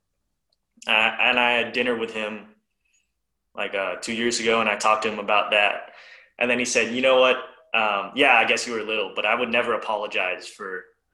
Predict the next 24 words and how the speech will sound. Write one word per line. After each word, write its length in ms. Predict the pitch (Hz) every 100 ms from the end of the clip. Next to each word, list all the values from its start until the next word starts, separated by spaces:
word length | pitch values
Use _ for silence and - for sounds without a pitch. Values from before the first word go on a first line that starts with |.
| _ _ _
me 580 | 110 123 113 104 - _
trying 400 | - 113 107 104
to 60 | 98
do 220 | 101 107
the 100 | 104
right 280 | 98 98 -
thing. 460 | - 104 98 90 - -
Like, 140 | 110
if 160 | 127 123
I 200 | 156 190
want 260 | 220 208 196
you 60 |
to 100 | 180
do 180 | 175 165
it 60 | 135
right, 320 | 127 123 104 - - _ _ _ _ -
I'm 100 | 131
gonna 120 | 120
tell 180 | 120 117
you 100 | 107
to 100 | 101
do 160 | 104
it 140 | 90 -
right. 220 | 110